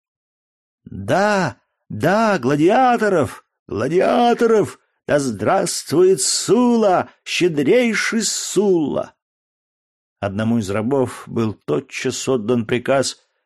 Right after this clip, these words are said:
бежать в помещение гладиаторов, стоявшее на одном из внутренних дворов виллы,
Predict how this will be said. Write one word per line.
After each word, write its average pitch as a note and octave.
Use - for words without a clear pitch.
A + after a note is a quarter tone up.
бежать B2+
в -
помещение A#2+
гладиаторов, A2
стоявшее A2+
на A2+
одном A2+
из G#2
внутренних A2
дворов G#2+
виллы, C3+